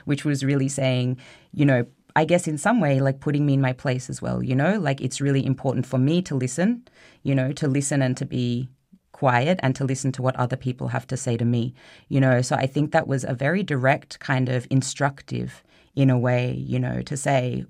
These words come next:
"We, we, we hold this knowledge, we've observed all these things, is our experience, and you wanna learn,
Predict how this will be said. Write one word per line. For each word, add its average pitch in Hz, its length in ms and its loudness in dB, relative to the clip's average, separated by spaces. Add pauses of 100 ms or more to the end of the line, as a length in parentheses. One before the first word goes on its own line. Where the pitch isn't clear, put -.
(120)
"We, 139 520 0
we, 156 240 -2 (200)
we 143 160 -2
hold 135 260 -2
this 127 180 -10
knowledge, 135 380 -6
we've 127 460 -6
observed 131 420 -4
all 131 140 -2
these 123 180 -6
things, 127 300 -4
is 120 160 -6
our 131 100 -2
experience, 147 540 -2
and 131 120 2
you 151 140 2
wanna 147 200 0
learn, 127 300 -2